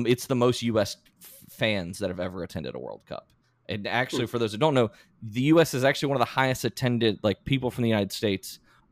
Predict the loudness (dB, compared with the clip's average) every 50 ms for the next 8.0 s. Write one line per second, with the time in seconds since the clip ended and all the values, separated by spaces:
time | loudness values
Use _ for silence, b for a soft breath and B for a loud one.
0 | _ -2 2 4 6 6 6 6 4 4 2 -2 -4 b b b b b b _
1 | -14 -12 -4 -2 0 0 0 0 0 0 0 0 -2 -2 -2 -4 -4 -4 -4 -4
2 | -4 -6 -8 -10 -12 -14 -16 -18 _ _ _ _ _ _ _ _ -12 -12 -10 -10
3 | -8 -10 -10 -6 2 6 8 8 8 8 6 4 4 2 0 0 0 0 -2 -4
4 | -6 -2 0 0 0 0 -2 -6 -4 -2 -2 -2 -4 -6 -6 -6 -4 -4 -2 -2
5 | -2 -4 -4 -6 -8 -8 -8 -8 -12 -16 -20 B B B B B B -8 -6 -6
6 | -6 -4 -6 -6 -6 -6 -8 -8 -8 -10 -10 -8 -8 -8 -8 -8 -12 -14 -12 -10
7 | -8 -8 -8 -10 -10 -10 -12 -12 -14 _ _ -20 _ 0 4 4 4 4 2